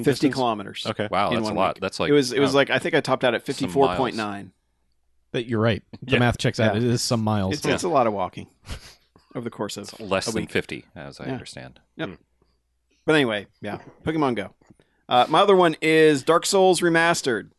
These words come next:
Speaker 4: Mm-hmm.
Speaker 1: I love Dark Souls.
Speaker 4: Yeah.
Speaker 2: Oh,
Speaker 1: Yeah, I,
Speaker 2: really?
Speaker 1: I played Remastered all the way through twice, and I've almost reached the point where I could have all the achievements again.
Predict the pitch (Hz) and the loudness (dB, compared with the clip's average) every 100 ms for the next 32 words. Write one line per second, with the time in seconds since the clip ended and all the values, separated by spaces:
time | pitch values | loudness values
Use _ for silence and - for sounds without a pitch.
0 | - 120 120 123 202 - _ _ _ _ | -6 -4 -2 -2 -4 -8 _ _ _ _
1 | _ 151 180 160 175 - 156 127 98 95 | _ 2 4 4 4 2 2 2 0 -8
2 | - _ _ _ _ _ 120 143 - _ | -16 _ _ _ _ _ -4 -4 -8 _
3 | - 196 185 139 - 151 - - 156 160 | -4 2 4 4 4 6 6 6 2 2
4 | 190 185 175 180 165 175 135 - _ _ | 4 4 4 2 0 -2 -4 -6 _ _
5 | - 156 180 175 180 175 147 104 _ _ | 0 2 4 2 4 4 2 -2 _ _
6 | _ _ _ _ _ - - 175 123 - | _ _ _ _ _ -6 4 4 4 0
7 | - - _ _ 123 123 147 147 139 160 | -10 -14 _ _ -4 2 2 2 -2 -4
8 | - 147 151 139 131 131 127 113 - 127 | -4 -4 -2 -2 -2 -2 -4 -10 -6 -2
9 | 127 131 127 120 135 120 107 - 117 117 | 2 2 0 -4 -4 -6 -8 -8 -6 -4
10 | 107 101 | -4 -8